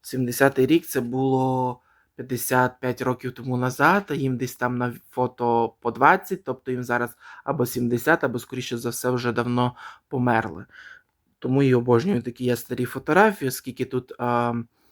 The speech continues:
мо-, люди молоді, хлопці, парубки відпочивають, а, насолоджуються своїми найкращими роками життя. І ти усвідомлюєш, що ці вже люди або с-, давно-давно померли,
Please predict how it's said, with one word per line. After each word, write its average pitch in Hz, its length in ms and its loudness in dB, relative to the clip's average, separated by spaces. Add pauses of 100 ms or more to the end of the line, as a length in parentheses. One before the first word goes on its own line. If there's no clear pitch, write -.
(580)
мо-, 117 260 2
люди 131 460 4
молоді, 123 720 2
хлопці, 147 520 0
парубки 151 580 0
відпочивають, 135 920 0
а, 120 200 -4
насолоджуються 123 720 -2
своїми 123 340 -2
найкращими 120 680 -2 (400)
роками 123 440 2
життя. 202 540 2 (560)
І - 80 -12
ти 135 100 2
усвідомлюєш, 175 720 4
що 123 640 0
ці 127 140 -6
вже 123 180 -2
люди 123 240 0
або 120 260 0 (160)
с-, - 300 -12 (120)
давно-давно 123 1000 2
померли, 127 580 0